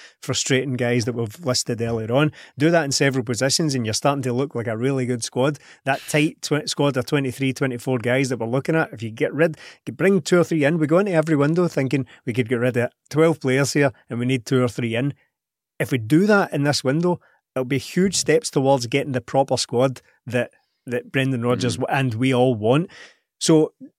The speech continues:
Speaker 1: that's gonna take quality. That's gonna take the required level of player to come in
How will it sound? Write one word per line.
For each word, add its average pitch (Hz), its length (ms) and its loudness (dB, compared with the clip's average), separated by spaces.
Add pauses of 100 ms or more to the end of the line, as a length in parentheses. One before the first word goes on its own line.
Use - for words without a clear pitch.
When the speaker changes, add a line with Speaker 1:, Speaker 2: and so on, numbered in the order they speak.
(320)
Speaker 1:
that's 175 240 0
gonna 170 180 0
take 156 460 -2
quality. 151 420 2
That's 156 220 2
gonna 165 180 0
take - 480 -2
the 120 420 -2
required 131 540 0 (500)
level 135 480 -2
of 120 160 -10
player 120 360 -2 (300)
to 117 280 0 (560)
come 147 160 0
in 156 240 0